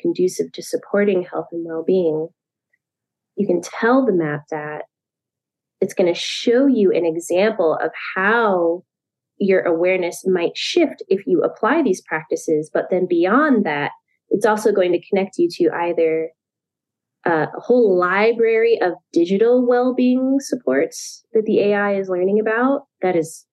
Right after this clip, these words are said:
personalized to you and your experience of moment-to-moment awareness, or it will connect you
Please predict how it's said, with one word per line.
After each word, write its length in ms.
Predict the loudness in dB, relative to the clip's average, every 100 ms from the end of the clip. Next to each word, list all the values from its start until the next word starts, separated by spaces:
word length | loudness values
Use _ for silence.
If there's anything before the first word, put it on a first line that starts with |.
| _ _ -4
personalized 880 | 0 2 2 2 2 2 0 -2 -4
to 280 | -2 -2 -4
you 420 | 0 4 4 4
and 280 | 2 -2 -4 -2
your 220 | 2 2
experience 580 | 0 -2 0 0 2 0
of 80 |
moment-to-moment 540 | 0 2 0 0 0 2
awareness, 380 | 2 0 -2 -4
or 580 | 2 4 4 2 0 -2 -8 _ _ _ _ _ 2
it 100 | 4
will 140 | 4
connect 360 | 2 0 0
you 140 | -2